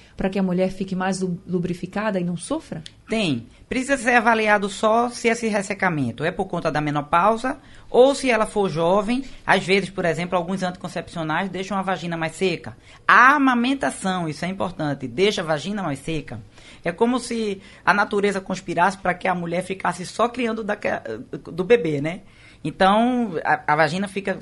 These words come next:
Speaker 2: completamente atrófica na época da amamentação.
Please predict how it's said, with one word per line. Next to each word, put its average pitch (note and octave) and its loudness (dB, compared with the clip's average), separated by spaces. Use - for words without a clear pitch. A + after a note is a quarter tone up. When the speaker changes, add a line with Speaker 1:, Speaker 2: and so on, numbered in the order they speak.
Speaker 2:
completamente A#3 -2
atrófica C3+ -4
na C#3+ 2
época D3+ 0
da D#3+ 2
amamentação. D#3 -4